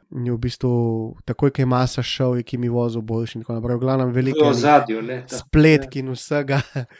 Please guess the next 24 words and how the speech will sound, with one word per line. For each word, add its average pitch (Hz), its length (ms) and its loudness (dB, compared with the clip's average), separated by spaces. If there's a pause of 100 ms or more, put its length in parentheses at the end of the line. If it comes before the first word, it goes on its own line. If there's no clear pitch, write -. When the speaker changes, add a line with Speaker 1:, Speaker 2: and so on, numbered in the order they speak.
(380)
Speaker 1:
ampak 131 380 -4 (280)
tudi, 156 240 -2 (340)
ja, 151 440 2
ja, 143 160 2
ja, 139 160 0
ampak 135 320 -2 (200)
tudi 170 320 2
jaz 165 180 2
sem 143 160 -6
dal 135 240 -2
v 123 60 -4
bistvu 131 300 -6
Kimija 135 380 -4
Raikkonena 127 640 -4
na, 117 220 -12 (160)
na, 113 280 -12 (100)
na 117 200 -12
tretje 139 420 -6
mesto, 139 500 -4
ker, 120 640 -8 (100)
ehm, 107 640 -12 (300)
se - 260 -10
mi 127 120 -4
zdi 123 260 -8